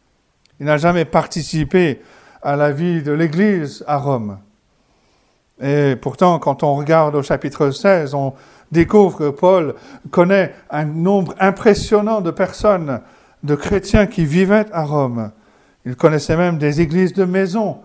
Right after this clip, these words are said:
à Rome. Il va en citer parmi les personnes, pratiquement une trentaine de personnes qu'il semble connaître, euh, personnellement. On ne devrait donc pas avoir de difficulté en voyant que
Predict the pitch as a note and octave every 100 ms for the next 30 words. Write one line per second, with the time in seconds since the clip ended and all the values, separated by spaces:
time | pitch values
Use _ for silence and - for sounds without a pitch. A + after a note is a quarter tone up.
0 | _ - C#3+ C#3 C3+ C3+ C#3 D3 D#3 D3
1 | E3 - F3+ E3 - - _ - - D3
2 | D3+ D3 D3 D3+ - G3 D#3+ C3 A#2 _
3 | _ - C#3 D#3 D3+ D#3+ D#3 - G3 F3
4 | G#3 F#3+ E3 E3+ D#3+ - D#3+ C3 G#2+ _
5 | _ _ _ - - C3+ - D#3 D3+ C#3
6 | D#3+ D#3+ D3 - C#3 A#2+ _ _ _ _
7 | _ C3+ C3 E3 - D#3+ D3+ D3 C#3 C3
8 | A2+ _ _ _ _ _ _ _ _ _
9 | G#3+ G3 F3+ G3 G#3+ F#3+ - G3+ F3 F#3+
10 | D#3 D3 D#3 - E3 F3 D#3+ F3 C3 -
11 | _ _ _ _ _ _ - D3+ D3+ D3+
12 | D3+ C#3+ F3+ F#3 F3 F3 D#3+